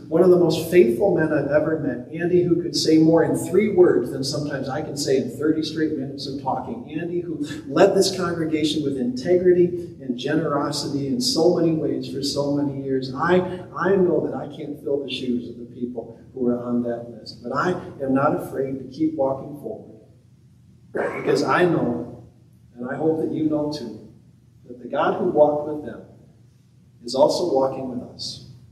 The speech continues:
Let's pray. God, we give you thanks for the saints. We give you thanks for the gifts that they have left us.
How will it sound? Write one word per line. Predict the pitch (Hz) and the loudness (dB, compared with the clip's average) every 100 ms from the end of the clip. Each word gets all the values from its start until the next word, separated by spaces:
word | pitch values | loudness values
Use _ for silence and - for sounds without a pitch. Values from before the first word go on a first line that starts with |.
| _ _ _ _ _ _ - - | _ _ _ _ _ _ -20 -6
Let's | 143 143 | -4 -2
pray. | 127 - - - - _ - _ - _ _ _ _ _ - _ _ _ _ _ _ - | -6 -8 -12 -18 -20 _ -20 _ -20 _ _ _ _ _ -20 _ _ _ _ _ _ 2
God, | 180 180 185 | 6 8 10
we | 190 | 8
give | 190 | 6
you | - | 4
thanks | 165 180 - | 2 0 -2
for | - | -6
the | - | -6
saints. | - - - - - - - - - - - - - - _ - _ _ - - _ _ | -8 -10 -14 -16 -18 -20 -20 -20 -20 -20 -20 -20 -20 -20 _ -20 _ _ -20 -20 _ _
We | - | 4
give | 175 | 8
you | 175 175 175 | 10 8 6
thanks | 170 170 | 2 -2
for | - 147 | -4 -6
the | 139 147 | -6 -2
gifts | 170 175 | -2 -2
that | 160 151 | -6 -4
they | 151 151 | 0 0
have | 135 | 0
left | 135 - - | -4 -8 -10
us. | - 123 - - - | -10 -8 -10 -12 -18